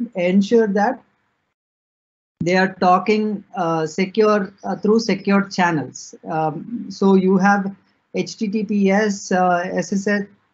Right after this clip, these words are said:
<clears throat> S S L channels established across, uh, your application to, uh, microservices and between microservices also. So certificate management becomes a key topic, uh,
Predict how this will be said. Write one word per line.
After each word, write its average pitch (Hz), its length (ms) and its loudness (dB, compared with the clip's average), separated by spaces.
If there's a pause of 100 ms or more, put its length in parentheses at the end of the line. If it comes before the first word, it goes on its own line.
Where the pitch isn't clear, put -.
<clears throat> - 0 -
S - 1700 -8
S 180 120 -2
L 202 160 4
channels 190 500 2
established 190 600 0
across, 180 640 0 (580)
uh, 170 420 -4
your 175 180 0
application 196 880 0
to, 196 520 4
uh, 156 380 -2
microservices 196 960 0
and 202 160 4
between 208 320 2
microservices 175 840 -4
also. 135 360 -8 (160)
So 180 240 -2
certificate 220 720 0
management 190 720 0
becomes 208 400 -2
a 202 80 -2
key 220 460 -4
topic, 185 500 0 (920)
uh, 160 360 -2